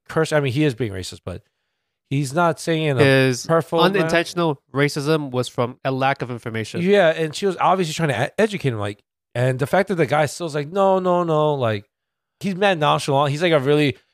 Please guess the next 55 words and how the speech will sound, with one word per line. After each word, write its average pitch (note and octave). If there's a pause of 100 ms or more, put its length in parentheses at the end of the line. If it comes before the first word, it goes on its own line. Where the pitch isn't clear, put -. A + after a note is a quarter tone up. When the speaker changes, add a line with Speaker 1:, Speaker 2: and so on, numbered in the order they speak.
Speaker 1:
nonchalant D#3
racist. C3 (240)
Uh, C3+
it's B2
just, E3+
Speaker 2:
Am F#3+
Speaker 1:
that A#3
Speaker 2:
I C#4+
Speaker 1:
Chinese D#3
Speaker 2:
lazy? G3+
Speaker 1:
people. F#3 (320)
Speaker 2:
If G3+
I'm A3
in A3+
a G#3+
situation E3+
where B2 (300)
someone D#3
has C#3+
an C3+
opinion C#3+
and B2+
they're C3
trying C#3+
to C3
voice C3
that B2
opinion, D3 (540)
I D#3+
would F3+
just G3
try F#3
my E3
best D3
just D3
to B2+
stop -
that B2+
conversation B2
as C#3
opposed D3
to B2+ (480)
exchanging D3+
back B2+
and A#2+
forth B2
with B2
them B2
to B2
try C#3
to B2
re-educate B2
this -
person. A2
Speaker 1:
Um, A#2+